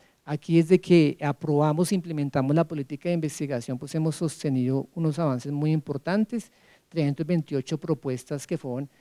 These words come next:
em, pues, eh, evaluadas, consideradas, un porcentaje de aprobación,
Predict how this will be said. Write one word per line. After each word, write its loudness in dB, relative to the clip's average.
em, 2
pues, -4
eh, -6
evaluadas, 2
consideradas, -4
un -4
porcentaje -6
de 2
aprobación, -4